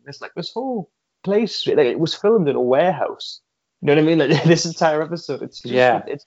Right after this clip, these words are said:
Speaker 1: just a warehouse with no, you know, there's no futuristic tech, not much. You know, there's the museum where there's, like, you know, remnants of stuff, but it's not massive. Like, the two main things are the Slitheen's arm and an old Cyberman head, which they probably had lying around in the <laughs> B B C's, like,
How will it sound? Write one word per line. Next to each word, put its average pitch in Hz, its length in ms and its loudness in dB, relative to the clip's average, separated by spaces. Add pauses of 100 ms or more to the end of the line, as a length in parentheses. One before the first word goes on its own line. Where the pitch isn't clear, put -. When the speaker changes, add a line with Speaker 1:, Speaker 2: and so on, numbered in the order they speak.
Speaker 1:
just - 220 -20
a 160 80 -8
warehouse 139 560 -4
with 127 140 -8
no, 151 560 -2 (420)
you 139 100 -4
know, 135 80 -2
there's 123 160 -6
no 147 240 -2
futuristic 139 800 -6
tech, 117 240 -4
not 135 160 -2
much. 107 320 -6
You 123 60 -4
know, 113 80 0
there's 113 120 -2
the 135 80 2
museum 110 460 -2
where 101 140 -4
there's, 101 160 -6
like, 104 200 -4 (760)
you 117 80 -4
know, 104 120 -2
remnants 104 460 -2
of 92 140 -10
stuff, - 320 -10
but 110 100 -4
it's - 120 -8
not 196 140 0
massive. 151 380 -4
Like, - 140 -6
the 120 80 -4
two 185 180 2
main 143 240 2
things - 240 -12
are - 40 -14
the 107 60 -8
Slitheen's 113 460 -6
arm 107 280 0
and 101 60 -10
an 98 80 -10
old 107 160 -6
Cyberman 101 520 -8
head, 95 160 -12
which - 180 -12
they 107 120 -10
probably 104 440 -2
had 98 200 -6
lying 95 280 -2
around 101 480 -6 (320)
in 113 140 -10
the 107 80 -6
<laughs> - 0 -
B 123 180 2
B 135 80 4
C's, - 480 2
like, 131 320 -2